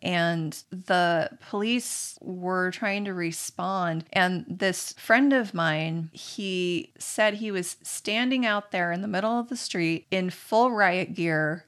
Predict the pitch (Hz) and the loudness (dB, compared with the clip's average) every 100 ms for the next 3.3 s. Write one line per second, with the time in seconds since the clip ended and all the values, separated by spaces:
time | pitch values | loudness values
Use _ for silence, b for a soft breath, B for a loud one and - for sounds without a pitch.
0 | - 185 185 185 175 - 254 247 214 196 | -14 -6 0 0 -2 -4 -2 0 -2 -4
1 | - 202 202 214 202 180 185 202 - 185 | -2 4 6 6 2 2 2 2 0 0
2 | - 175 170 - 269 262 262 262 254 277 | 0 0 0 0 -2 0 2 0 0 0
3 | 277 294 302 | 2 0 -2